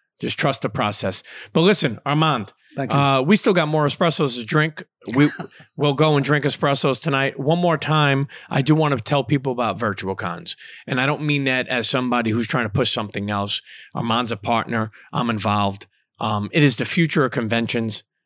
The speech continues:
Speaker 1: But more importantly, I wanna say this, it is the,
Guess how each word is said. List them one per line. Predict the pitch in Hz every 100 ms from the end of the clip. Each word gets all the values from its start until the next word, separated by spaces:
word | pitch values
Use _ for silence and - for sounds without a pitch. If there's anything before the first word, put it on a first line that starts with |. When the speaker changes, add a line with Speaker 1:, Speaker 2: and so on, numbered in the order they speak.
| _
Speaker 1:
But | 104 127 127
more | 147
importantly, | 147 - 156 139 139 135
I | 120
wanna | 113 123
say | 113 127
this, | 127 123 -
it | 147
is | 139 120 110 _ _
the, | 110 98 120 113 110